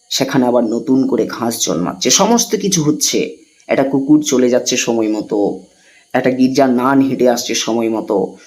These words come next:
সময় মতো একটা সপ্তাহ আর একটা বছর কেটে যাচ্ছে, সমস্ত কিছু হচ্ছে। কিন্তু কোথাও না কোথাও সময়ে যেন তার মানুষটা তার কাছে আর ফিরে আসছে না। কোথাও না কোথাও তার মানুষটার আসার যে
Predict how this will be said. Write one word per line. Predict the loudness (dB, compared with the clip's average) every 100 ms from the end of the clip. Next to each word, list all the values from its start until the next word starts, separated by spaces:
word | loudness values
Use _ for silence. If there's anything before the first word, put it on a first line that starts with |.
| _
সময় | -4 0 2 2
মতো | 2 0
একটা | 0 -2
সপ্তাহ | -4 -2 -2 0 0 2 2
আর | 2
একটা | 0 -2
বছর | 0 -2 0 0 0
কেটে | 0 -2 0
যাচ্ছে, | -2 -4 -2 0 0 -4 _ _ -6
সমস্ত | 0 2 4 2 0
কিছু | -2 -2 -4
হচ্ছে। | -6 -4 -4 -4 -8 _ _ _ _ _ _ _ _ _
কিন্তু | 0 2 0
কোথাও | -4 -6 -4 -2 0
না | -2
কোথাও | -4 -4 0 0 -2 -8 -16
সময়ে | -8 -4 0 2 2 2
যেন | 0 -2
তার | -2 -2
মানুষটা | -2 -2 0 0 -2 -4
তার | -4 -6
কাছে | -10 -6 -6
আর | -6
ফিরে | -6 -4 -2
আসছে | -2 -4 -8 -6
না। | -6 -8 _ _ _ _ _ _ _ _ _
কোথাও | -4 0 0
না | 0
কোথাও | -2 -4 -2
তার | -2 -4
মানুষটার | -2 2 2 2 2 2 2 -2 -16 -8
আসার | -6 -2 0 0 0
যে | -4